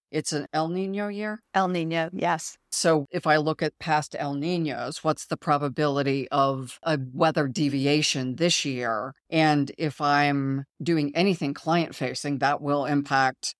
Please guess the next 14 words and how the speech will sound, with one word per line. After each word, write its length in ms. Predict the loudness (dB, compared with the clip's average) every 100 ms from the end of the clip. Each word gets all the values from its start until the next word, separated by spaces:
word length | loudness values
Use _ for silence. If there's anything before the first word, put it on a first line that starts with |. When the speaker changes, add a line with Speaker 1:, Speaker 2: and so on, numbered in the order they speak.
| _
Speaker 1:
whether 240 | -2 -2
my 160 | 0 -2
clients 440 | 0 0 0 -2
leave 180 | -4 -2
their 160 | -2 -2
houses 640 | 0 0 -2 -8 -10 -10 -6
in 100 | -4
some 220 | -4 -4
cases. 580 | -6 -10 -12 -12 -14 -16 _ _ 0
Speaker 2:
Oh, 80 |
absolutely. 680 | 2 2 0 -2 -2 0 -2
And, 100 | 0
you 60 | 0
know, 180 | 0